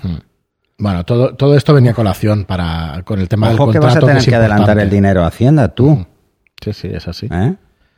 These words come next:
Speaker 2: Y
Speaker 1: Es
Speaker 2: luego, en el caso de que no te paguen, tienes que de-, decirle a Hacienda que es un impago.
Speaker 1: Es que
Speaker 2: Y
Speaker 1: hablamos
Speaker 2: esto es lento, ¿eh?
Speaker 1: Sí.
Speaker 2: O sea,
Speaker 1: Puede
Speaker 2: no
Speaker 1: ser
Speaker 2: es
Speaker 1: lento,
Speaker 2: inmediato,
Speaker 1: no es el
Speaker 2: que
Speaker 1: mismo
Speaker 2: te
Speaker 1: ejercicio siquiera, ¿eh?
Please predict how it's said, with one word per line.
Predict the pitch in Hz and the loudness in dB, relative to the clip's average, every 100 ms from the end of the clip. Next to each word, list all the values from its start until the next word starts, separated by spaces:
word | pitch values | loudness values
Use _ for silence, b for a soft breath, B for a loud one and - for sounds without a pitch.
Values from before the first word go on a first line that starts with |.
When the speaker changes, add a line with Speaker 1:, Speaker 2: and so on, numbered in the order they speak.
| - | -4
Speaker 2:
Y | 104 | 0
Speaker 1:
Es | 104 | 2
Speaker 2:
luego, | 165 170 170 220 - - | 4 4 2 0 -6 -4
en | 101 | -2
el | 90 | -2
caso | - 160 - 180 - | 0 0 0 -4 -2
de | 104 92 | -2 0
que | 85 | -2
no | 95 | -2
te | 190 | -2
paguen, | 170 160 139 151 220 - - | -2 -2 0 -2 -6 -12 -6
tienes | 104 127 - | -2 -2 -2
que | 180 | -2
de-, | 147 - | -2 -6
decirle | - 123 - 90 127 | -14 -12 -8 -4 -4
a | |
Hacienda | 156 160 151 180 | -2 -4 -4 -4
que | 190 | -4
es | 226 | 0
un | 214 | 0
impago. | 113 - 156 220 90 - _ | 0 0 0 0 0 -4 _
Speaker 1:
Es | - | -6
que | 117 | -6
Speaker 2:
Y | 107 | -4
Speaker 1:
hablamos | 104 101 110 127 | -2 0 2 2
Speaker 2:
esto | 135 156 | 2 0
es | 156 | 0
lento, | 147 202 214 107 71 | 2 2 0 -4 -4
¿eh? | 92 208 - - | -6 -6 -10 -20
Speaker 1:
Sí. | - - - _ _ _ _ - | -20 -20 -20 _ _ _ _ -4
Speaker 2:
O | |
sea, | 104 | 0
Speaker 1:
Puede | 95 107 | 2 2
Speaker 2:
no | 147 | 2
Speaker 1:
ser | 170 | 0
Speaker 2:
es | |
Speaker 1:
lento, | 113 95 | -2 -2
Speaker 2:
inmediato, | 101 170 | 0 0
Speaker 1:
no | |
es | - | 0
el | 104 | 0
Speaker 2:
que | 107 | 2
Speaker 1:
mismo | 113 | 0
Speaker 2:
te | 104 | -2
Speaker 1:
ejercicio | 95 104 104 90 | -4 -4 -2 -2
siquiera, | 76 92 82 | -2 -2 -2
¿eh? | 87 | -2